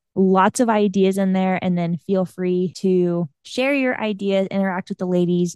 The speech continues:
and get a conversation going about how they hit their protein goals. So back to the episode and cycling our calories. When you learn to be in tune with your body, when your hormones are in balance, cutting calories and changing that body composition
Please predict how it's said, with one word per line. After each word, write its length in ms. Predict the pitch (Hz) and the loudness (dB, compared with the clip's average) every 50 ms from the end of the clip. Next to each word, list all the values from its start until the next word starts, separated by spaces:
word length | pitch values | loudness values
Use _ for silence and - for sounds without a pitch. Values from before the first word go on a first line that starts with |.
| - _ | -8 _
and 120 | - 185 180 | -2 0 0
get 120 | 208 202 | 0 0
a 40 | 202 | 0
conversation 600 | 202 202 202 180 180 180 - 196 190 - 190 180 | 0 -2 -2 -2 -2 -2 -2 -2 -2 0 0 0
going 340 | 175 180 175 170 170 170 - | 2 2 2 2 0 -2 -4
about 360 | - 175 170 170 165 - - | -6 -8 -6 -6 -6 -6 -6
how 400 | - - 175 165 165 170 - 180 - - - | -6 -4 -2 0 0 0 0 -2 -6 -6 -4
they 180 | 240 302 320 | -2 -2 -2
hit 200 | 269 - 208 190 | -2 -4 -6 -6
their 160 | - 180 170 | -4 -4 -4
protein 400 | 165 - - 190 190 - 196 185 | -4 -4 -6 -6 -4 -4 -4 -4
goals. 320 | 196 - - - - - - _ _ - | -4 -4 -6 -6 -8 -12 -18 _ _ -2
So 320 | - 190 190 190 190 - | 4 6 6 6 6 4
back 320 | 170 160 185 170 202 208 | 4 2 2 2 2 0
to 100 | - - | 2 4
the 160 | 233 226 226 - | 4 4 4 4
episode 500 | 190 180 - 185 - - 180 175 175 - | 2 2 2 0 0 0 0 0 0 0
and 360 | - 180 170 170 170 165 165 156 | 0 0 0 0 0 -2 -4 -6
cycling 520 | - - 190 190 185 - 190 190 180 - | -8 -6 -6 -6 -4 -2 0 0 0 0
our 160 | 175 170 170 | -2 -2 -4
calories. 640 | 165 - - - 175 170 - - 175 - 196 - - - _ _ | -4 -6 -4 -2 -2 -2 0 -2 -2 -4 -4 -6 -8 -14 _ _
When 100 | - 196 | 0 0
you 160 | 208 233 254 | 2 2 2
learn 260 | 233 202 185 185 220 240 | 2 2 2 2 0 0
to 100 | - 226 | 0 0
be 180 | 208 226 220 - | 0 0 0 0
in 160 | 190 180 180 | 0 -2 -2
tune 260 | - - 202 208 220 | -2 -2 0 0 0
with 140 | 226 214 233 | 0 0 -2
your 140 | 214 196 175 | -2 -2 -2
body, 360 | 185 170 170 175 170 170 165 | -2 -4 -2 -2 -2 -2 -2
when 200 | 170 175 175 175 | -2 -2 -2 -2
your 140 | 175 175 175 - _ | -2 -4 -4 -6 _
hormones 400 | - 208 226 226 226 226 220 208 | -2 0 0 2 2 2 2 0
are 160 | - 196 190 185 | 0 -2 -2 0
in 120 | 180 180 | 0 -2
balance, 580 | - 170 165 165 165 165 160 - 185 - - _ _ _ _ | -2 -2 -4 -4 -4 -6 -6 -6 -8 -10 -12 _ _ _ _
cutting 360 | - - 220 233 285 294 277 | -2 2 2 4 4 4 2
calories 720 | 247 - - 202 190 185 196 202 208 226 240 240 254 247 - | 2 0 0 2 4 4 4 4 4 4 2 2 2 2 2
and 180 | - 196 190 | 2 2 2
changing 320 | - - 196 202 220 247 269 | 4 4 4 4 6 4 4
that 180 | 262 220 190 | 2 2 0
body 240 | - 170 165 175 202 | -2 -2 0 0 0
composition 760 | 202 - 220 208 202 196 180 - 175 170 - 240 262 294 320 | 0 2 2 2 2 2 2 2 2 2 2 2 2 0 0